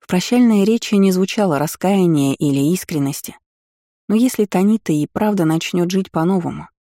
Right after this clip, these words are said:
я только рада буду. Даррен наверняка будет ругаться, что я её отпустила. Да и мстительная и тёмная часть моего «я» твердила:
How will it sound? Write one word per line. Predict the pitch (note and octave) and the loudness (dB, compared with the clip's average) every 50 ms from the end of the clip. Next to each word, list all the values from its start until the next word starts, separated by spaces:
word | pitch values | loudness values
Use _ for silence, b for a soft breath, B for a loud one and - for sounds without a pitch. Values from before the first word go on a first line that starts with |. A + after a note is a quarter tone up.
| _ - | _ -4
я | - - C#3 | -2 -2 0
только | - D3+ D3 - D#3+ C#3+ | 0 -2 -4 -2 -2 -2
рада | C3 C3 B2+ - C3+ | -2 -2 -4 -4 -4
буду. | - B2+ A2+ - - _ _ _ _ _ _ _ _ _ _ _ _ _ _ - | -6 -6 -8 -8 -12 _ _ _ _ _ _ _ _ _ _ _ _ _ _ -4
Даррен | F#3+ E3+ F3 F3 F3 F3 F3 E3 D#3 | -2 0 2 2 2 2 4 4 4
наверняка | D#3 D3+ D#3+ D3+ D#3+ E3 E3 - F#3 F3+ | 2 2 2 2 2 2 2 0 0 0
будет | F3+ E3+ D#3 D3+ - - | 0 0 -2 -2 -2 -2
ругаться, | D3+ D3+ D#3 F3 G#3 - - D3+ | -4 -2 -2 -4 -4 -4 -6 -8
что | - - - | -6 -4 -4
я | C#3+ C#3 C#3 C#3+ | -2 0 0 0
её | C#3+ C#3+ C#3+ | 2 2 0
отпустила. | C#3+ C#3+ - - - D3 - - - D3+ D3 D#3 - - _ _ _ _ _ _ - | 0 -2 -4 -6 -8 -8 -8 -6 -8 -8 -8 -8 -10 -14 _ _ _ _ _ _ -4
Да | G3+ A#3+ | 0 2
и | B3+ C4 | 4 4
мстительная | B3+ G#3+ - - - A3+ - A3+ G3 F#3 F3 E3 D#3+ D3+ D3 C#3+ C3 | 4 2 0 -2 -6 -4 0 0 2 2 2 2 2 2 0 -2 -2
и | - E3 | -4 -4
тёмная | - - F#3+ F#3+ F#3 E3+ E3 D#3+ | -2 0 0 2 2 2 2 0
часть | - - E3+ E3 - - | -2 -2 -4 -4 -2 -2
моего | E3 D3+ D#3 E3 E3+ F3 | 0 2 2 2 2 2
«я» | E3+ F3 D3+ C#3 C#3+ C#3+ | 2 2 2 0 -2 -4
твердила: | - - C#3+ C#3+ D#3 D3+ C#3+ C#3 C#3 C#3+ - | -2 -2 -2 -2 0 0 -2 -2 -4 -8 -12